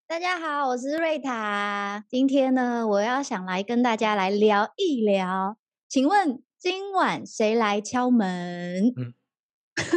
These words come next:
Speaker 2: 正常来说，
Speaker 1: <laughs>
Speaker 2: 回到家，呃，这个时候应该不会有差来敲门了。
Speaker 1: 对，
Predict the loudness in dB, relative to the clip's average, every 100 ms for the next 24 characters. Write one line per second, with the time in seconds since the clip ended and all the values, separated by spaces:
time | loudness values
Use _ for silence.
0 | 0 0 0 0 -2 -4 -6 -4 -4 -4
1 | _ _ _ -16 -14 -6 -2 -2 -2 -6
2 | -6 -8 -10 -10 _ _ -20 -20 _ -12
3 | -8 -6 -6 -2 -2 0 -2 -2 -6 -2
4 | 0 0 -2 -6 -6 -6 -6 -6 -8 -6
5 | -4 -6 -10 -18 -20 -20 _ _ _ _
6 | _ _ 0 2 4 2 0 0 -4